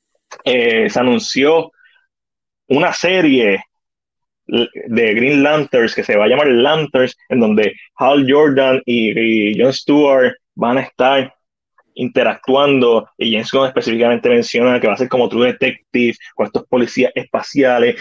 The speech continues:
investigando este gran misterio que al final se va a revelar un misterio que va a ser algo más grande dentro del D C U. Brainiac.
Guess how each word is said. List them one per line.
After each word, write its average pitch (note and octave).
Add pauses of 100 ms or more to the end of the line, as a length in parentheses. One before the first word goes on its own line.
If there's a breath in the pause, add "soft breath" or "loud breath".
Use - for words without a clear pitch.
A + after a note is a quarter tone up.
(120 loud breath)
investigando C3 (240 loud breath)
este C3+
gran C#3+
misterio D3+
que C3+
al A#2+
final A#2+
se D3
va C#3+
a C#3+
revelar C#3 (100)
un B2
misterio C#3
que B2
va A2+
a -
ser B2+
algo C3
más B2
grande B2
dentro A2
del G2+
D A2
C -
U. G#2+ (560)
Brainiac. C#3